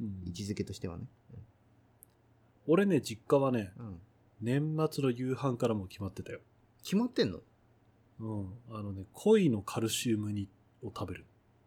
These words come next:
Speaker 2: カルシウム煮って何？
Speaker 1: まず鯉食うのね。
Speaker 2: え、鯉は食わないけど。
Speaker 1: うん。食うの、食うの。鯉を食べるの。
Speaker 2: 川魚の？
Speaker 1: そうそうそうそう。
Speaker 2: どこで買うの？
Speaker 1: てか、食-、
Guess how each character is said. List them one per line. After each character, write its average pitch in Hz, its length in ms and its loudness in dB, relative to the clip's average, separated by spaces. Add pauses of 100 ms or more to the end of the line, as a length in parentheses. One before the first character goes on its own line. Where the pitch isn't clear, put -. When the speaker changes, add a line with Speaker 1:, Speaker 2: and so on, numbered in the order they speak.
(500)
Speaker 2:
カ 143 160 -4
ル 170 100 -2
シ 185 200 -4
ウ 185 120 -4
ム 185 140 -6
煮 185 140 -6
っ - 20 -10
て 104 160 -6
何？ 95 280 -8 (1200)
Speaker 1:
ま 208 120 8
ず - 120 0
鯉 277 260 8
食 131 200 2
う - 20 6
の 82 140 -6
ね。 - 180 -20 (520)
Speaker 2:
え、 - 80 -8
鯉 240 220 2
は 131 60 6
食 - 160 -2
わ 139 120 2
な 113 120 0
い 92 60 -4
け 90 100 -6
ど。 87 300 -8 (1200)
Speaker 1:
う 117 60 -8
ん。 98 120 -8 (480)
食 208 200 8
う - 40 2
の、 - 60 -8
食 - 220 0
う 110 40 2
の。 92 40 -12 (140)
鯉 185 200 4
を - 20 -2
食 - 200 -10
べ - 60 -12
る - 60 -18
の。 - 60 -20 (2000)
Speaker 2:
川 117 220 0
魚 110 200 -2
の？ 82 180 -10 (960)
Speaker 1:
そ - 20 -8
う - 20 -8
そ 117 120 -2
う 101 60 -2
そ 101 120 -10
う 90 40 -14
そ - 80 -12
う。 139 40 -6
Speaker 2:
ど 156 60 2
こ 151 120 0
で 104 80 0
買 - 140 -16
う 78 60 -12
の？ 78 60 -20
Speaker 1:
て - 100 2
か、 - 100 -2
食-、 147 340 2